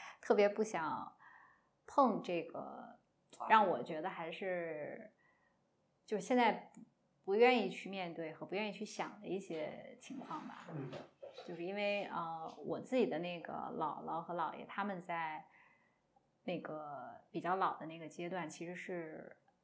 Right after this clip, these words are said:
Speaker 1: 嗯，我家里还经历了挺长时间的一段消耗，就是他可能不一定是这个阿尔兹海默，他可能是其他的那种认知症，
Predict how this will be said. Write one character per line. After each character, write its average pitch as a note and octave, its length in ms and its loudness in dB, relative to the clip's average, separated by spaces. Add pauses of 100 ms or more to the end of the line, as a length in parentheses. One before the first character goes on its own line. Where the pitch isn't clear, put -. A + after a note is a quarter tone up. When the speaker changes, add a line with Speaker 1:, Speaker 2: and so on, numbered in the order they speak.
(380)
Speaker 1:
嗯， - 420 -10
我 E3+ 160 -2
家 G3 160 6
里 A#3 100 6
还 D#3+ 180 -2
经 G3+ 200 -8
历 G3+ 100 -4
了 F3+ 60 -4
挺 - 280 -12
长 D#3 280 -8
时 F#3+ 120 -6
间 D#3+ 140 -8
的 D3+ 80 -8
一 D3 60 -10
段 D3+ 180 -12
消 D3 220 -8
耗， - 320 -12 (200)
就 F#3+ 120 -8
是 F3+ 40 -8
他 G3+ 120 0
可 G3+ 100 -8
能 E3+ 220 -6 (960)
不 B3 80 2
一 A#3 60 6
定 A#3+ 200 4
是 F#3+ 160 0
这 F3+ 100 -2
个 D#3+ 80 -2
阿 F3 80 2
尔 F3 80 0
兹 - 80 -6
海 - 160 -4
默， D#3 340 -4 (420)
他 G#3+ 120 -4
可 F#3+ 120 -4
能 D#3 120 -4
是 F#3+ 140 -4
其 - 180 -8
他 G3 240 0
的 G#3 100 0
那 E3+ 140 -6
种 C#3 220 -10
认 D#3 180 -10
知 - 80 -14
症， - 180 -8